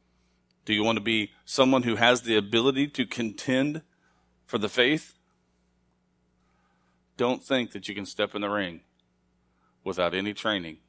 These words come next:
and you can beat a seasoned boxer. Because Satan,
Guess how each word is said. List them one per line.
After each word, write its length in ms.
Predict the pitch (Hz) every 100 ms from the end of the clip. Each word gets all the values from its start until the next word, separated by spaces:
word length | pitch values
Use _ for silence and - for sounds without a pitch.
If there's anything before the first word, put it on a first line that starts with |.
| _ _ _ _ _
and 120 | - 90
you 80 |
can 140 | 87 92
beat 320 | 90 95 82 -
a 40 |
seasoned 400 | - 85 80 85
boxer. 500 | 82 65 - - - _ _ _ _ _ _ _ _ _ _ _ _ _ _ _ -
Because 300 | 104 101 92
Satan, 500 | - 107 - 131